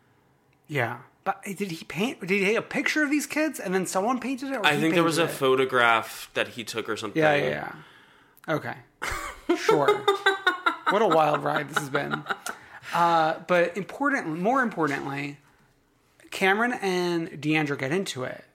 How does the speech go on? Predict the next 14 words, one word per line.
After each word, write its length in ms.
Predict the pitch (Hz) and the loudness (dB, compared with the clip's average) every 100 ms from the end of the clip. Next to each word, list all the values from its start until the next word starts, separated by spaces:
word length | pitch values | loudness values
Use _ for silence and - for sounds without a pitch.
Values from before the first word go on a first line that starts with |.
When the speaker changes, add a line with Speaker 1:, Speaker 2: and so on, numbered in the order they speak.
| _ - | _ -10
Speaker 1:
at 160 | 143 | -10
this. 500 | - - - - - - | -10 -14 -14 -16 -16 -4
Speaker 2:
Mm-hmm. 440 | 143 165 143 120 123 - - | 0 2 2 0 -4 -10 -2
Speaker 1:
And 460 | 156 156 147 143 143 147 | 2 2 0 -2 -6 -4
Deandra 340 | 147 170 185 | 0 0 0
wants 180 | 233 - | -2 -4
to 60 | 214 | -8
call 720 | - 165 143 143 143 139 - _ _ - | -6 -2 0 0 -2 -6 -16 _ _ -10
Cameron 340 | 170 156 147 | -4 0 2
out 340 | 165 160 - | 2 0 -4
for 140 | - 147 | -8 -8
bringing 460 | 131 156 151 156 | -4 -4 -2 0
in 400 | 147 143 139 143 | -2 -2 -4 -6
Jimmy 680 | 135 143 220 202 139 - 160 | -4 -2 0 0 -2 -6 -16